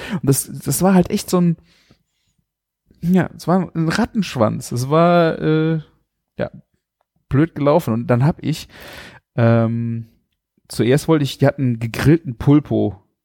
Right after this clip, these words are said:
auf der Vorspeisenkarte fürs Mittagsding und da hab ich gedacht, boah, geil, da hab ich richtig Bock drauf.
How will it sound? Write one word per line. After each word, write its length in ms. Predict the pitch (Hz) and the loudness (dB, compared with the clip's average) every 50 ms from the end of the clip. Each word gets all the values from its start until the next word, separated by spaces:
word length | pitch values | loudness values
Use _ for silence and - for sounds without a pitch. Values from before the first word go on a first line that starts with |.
| _ _ _ | _ _ _
auf 180 | - 113 - - | -4 -4 -4 -2
der 280 | - 110 104 104 107 | 0 2 2 2 2
Vorspeisenkarte 960 | 110 - - 139 156 - - - 135 131 131 123 117 - - 120 120 117 120 | 0 -2 -2 -2 -2 -2 -2 0 2 2 2 2 0 2 2 2 2 2 0
fürs 280 | 113 - - 113 - - | -2 0 0 -2 0 0
Mittagsding 680 | 131 143 - 113 107 - - - - _ 113 107 117 135 | -2 0 0 -2 -2 -2 -6 -12 -8 _ 0 0 0 0
und 80 | 131 | 0
da 60 | 113 | 0
hab 60 | 110 101 | 0 0
ich 60 | - | 0
gedacht, 160 | 110 101 95 | 0 -2 0
boah, 180 | 98 92 90 - | -2 -4 -4 0
geil, 280 | 92 95 90 90 90 92 | 2 4 4 4 4 2
da 40 | 104 | 0
hab 60 | 101 | 0
ich 100 | 110 110 | 0 0
richtig 280 | 113 120 - - - - | 0 -2 -4 -8 -4 -4
Bock 180 | 123 - - | -4 -4 -4
drauf. 300 | - 101 98 131 147 - | -2 0 2 2 0 -2